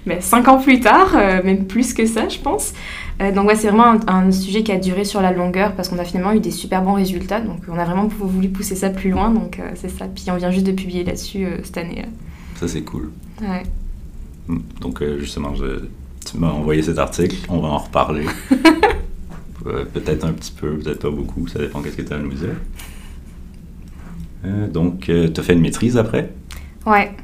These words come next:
Speaker 1: Donc, euh, j'ai commencé une maîtrise, euh, avec, euh, donc, euh, Richard Cloutier, <laughs> toujours dans le laboratoire de paléontologie. Puis au bout d'un an de maîtrise, euh, il m'a proposé de faire un passage direct, euh, au doctorat. Donc j'ai pu en fait transformer, euh, ma maîtrise, euh,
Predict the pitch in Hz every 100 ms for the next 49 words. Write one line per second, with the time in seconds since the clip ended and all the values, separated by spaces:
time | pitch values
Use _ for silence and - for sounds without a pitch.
0 | - - - - - 202 196 196 196 196
1 | 196 196 202 214 190 - 220 202 190 180
2 | 175 180 196 190 - 180 175 180 180 180
3 | 180 185 190 190 - 185 - 220 220 -
4 | 262 226 233 214 208 190 190 190 190 208
5 | 202 190 190 185 185 190 185 190 226 -
6 | - - - - - - - 208 196 196
7 | 202 190 190 190 196 202 202 190 190 233
8 | 233 208 185 180 185 185 185 190 190 214
9 | 190 180 180 180 208 208 190 180 180 -
10 | 180 170 165 180 180 180 180 180 - -
11 | - - - 175 170 170 202 190 196 -
12 | 196 196 - 196 190 202 214 202 175 175
13 | 175 170 - 202 208 185 175